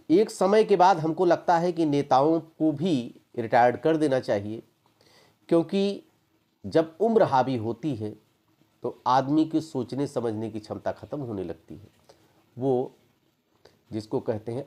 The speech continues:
आओ बाव बकने लगता है। ऐसा ही कुछ हुआ है। बिहार के मुख्यमंत्री नीतीश कुमार जी पन्द्रह वर्षों से जो बिहार का मुख्यमंत्री रहा हो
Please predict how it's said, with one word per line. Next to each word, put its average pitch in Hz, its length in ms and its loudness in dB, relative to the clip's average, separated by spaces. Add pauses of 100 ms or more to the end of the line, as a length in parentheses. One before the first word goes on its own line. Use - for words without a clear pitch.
(140)
आओ 113 200 -2
बाव 92 220 -4
बकने 85 300 -14
लगता 73 320 -20
है। 92 100 -20 (1300)
ऐसा 127 260 0
ही 147 200 0
कुछ - 260 -10
हुआ 139 220 2
है। 123 200 -4 (1600)
बिहार 127 500 2
के 160 160 -2
मुख्यमंत्री 143 680 -2
नीतीश 131 400 -4
कुमार 123 340 0
जी 110 220 -8 (840)
पन्द्रह 151 480 6
वर्षों 131 420 0
से 95 260 -8 (1160)
जो 123 520 -2 (340)
बिहार 107 360 0
का 120 120 -4
मुख्यमंत्री 110 600 -4
रहा 95 240 -2
हो 78 200 -10